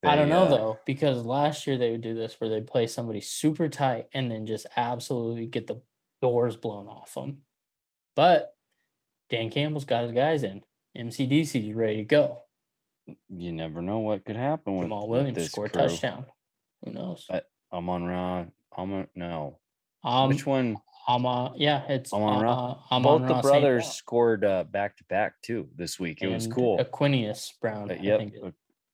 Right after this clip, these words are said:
Speaker 2: E-, Equanimous.
Speaker 1: Equanimous, yeah. And his,
Speaker 2: Mm-hmm.
Speaker 1: and an
Speaker 2: <laughs>
Speaker 1: eminent, and he, uh,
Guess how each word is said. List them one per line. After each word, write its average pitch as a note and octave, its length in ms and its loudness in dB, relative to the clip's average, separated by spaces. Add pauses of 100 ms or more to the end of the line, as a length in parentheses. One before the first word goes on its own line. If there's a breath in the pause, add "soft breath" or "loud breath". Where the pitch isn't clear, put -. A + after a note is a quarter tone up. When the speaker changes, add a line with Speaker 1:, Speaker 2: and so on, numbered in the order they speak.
(180)
Speaker 2:
E-, - 40 -12
Equanimous. F2+ 920 -6 (360 soft breath)
Speaker 1:
Equanimous, A2+ 920 -2
yeah. B2 320 0 (200)
And A#2+ 160 -4
his, A#2+ 120 -4
Speaker 2:
Mm-hmm. G#2+ 220 0
Speaker 1:
and A#2+ 120 2
an B2 120 2
Speaker 2:
<laughs> D#3 120 6
Speaker 1:
eminent, C3+ 280 4
and A2 140 -2
he, G#2 200 -6 (400 loud breath)
uh, - 20 2